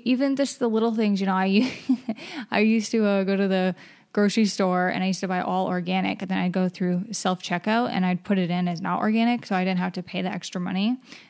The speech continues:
Like, that's wrong. That's a sin. That is stealing. Uh, yeah, so that's stealing. <laughs> Um, I laugh, but it's not okay. Should not do that. We've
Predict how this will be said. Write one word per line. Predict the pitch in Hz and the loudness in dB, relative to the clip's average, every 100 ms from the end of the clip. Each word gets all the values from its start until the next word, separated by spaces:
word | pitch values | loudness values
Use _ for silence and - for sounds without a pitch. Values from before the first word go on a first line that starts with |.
| _ - | _ -2
Like, | 190 - | -2 0
that's | 180 180 - - | 0 0 -6 -2
wrong. | 196 196 202 - | 0 0 -4 -8
That's | 185 175 | -8 -8
a | 180 | -8
sin. | 196 190 - 196 196 | -4 -4 -4 -8 -8
That | - 190 | -8 -8
is | 185 180 180 175 | -8 -8 -10 -12
stealing. | - - 214 196 - - 190 202 - - | -10 -2 -2 -2 -4 -8 -8 -10 -18 -16
Uh, | - 175 - 180 _ | -12 -10 -10 -12 _
yeah, | 202 208 185 - | -4 -4 -4 -10
so | - | -12
that's | 190 - | -10 -6
stealing. | 214 190 254 320 | -4 -2 0 0
<laughs> | - - - - - - | -2 -4 -6 -16 -16 -4
Um, | 220 208 202 190 185 170 | 2 4 4 2 -2 -4
I | - | 0
laugh, | 196 185 185 - | 2 2 -2 -4
but | 202 | -2
it's | 185 | 0
not | 185 - | -2 -4
okay. | - - - - | -6 -8 -10 -10
Should | - 190 | -4 0
not | 190 | 0
do | 196 | -2
that. | - - - - - - - _ _ 202 | -4 -6 -12 -20 -20 -20 -20 _ _ 0
We've | 214 | 0